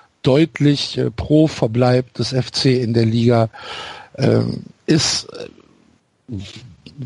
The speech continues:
was ich halt, ja, ich, ich bin da halt, ich bin da halt nicht anders, ne? Ich guck halt auf die Tabelle und denk's, ah, es sind vier Punkte bis zur Relegation. Ähm, es sind, äh, es sind, ähm,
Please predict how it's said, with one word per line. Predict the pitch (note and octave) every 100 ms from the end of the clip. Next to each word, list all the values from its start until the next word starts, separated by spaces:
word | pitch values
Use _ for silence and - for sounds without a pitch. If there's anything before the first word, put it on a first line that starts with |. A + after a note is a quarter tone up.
| - C#3+ - A#2+ C3+ C#3
was | B2+ C3 C3+
ich | D3+ -
halt, | B2+ B2+ -
ja, | - C#4 D4 - - - - -
ich, | - -
ich | - -
bin | G#3+
da | A3+
halt, | F3 F3+
ich | B2 -
bin | - G#3
da | F#3+
halt | D#3+ -
nicht | C#3 C3+
anders, | G#3+ G#3 G#2 - - -
ne? | B2+ F3+ D#3
Ich | C3 - -
guck | - F3+
halt | D#3 D3
auf | -
die | C#3
Tabelle | - B2+ E3+ A3+
und | G3 E3+
denk's, | D#3+ F3+ -
ah, | -
es | D3+
sind | E3 C#3
vier | - F3
Punkte | - F3+ F3+
bis | D#3 D#3+ -
zur | D3
Relegation. | D3 C#3+ C#3 - G3 G3 G3+ - - - - - -
Ähm, | - - C#3+ C#3+ D3+ - _
es | - C3+ -
sind, | E3 F3 - - _ _ _ _ _ _ _ _ _ - -
äh, | D3+ C3 B2+ B2+ -
es | A2+
sind, | D#3 D3 C#3 -
ähm, | B2+ B2+ B2+ C3 C#3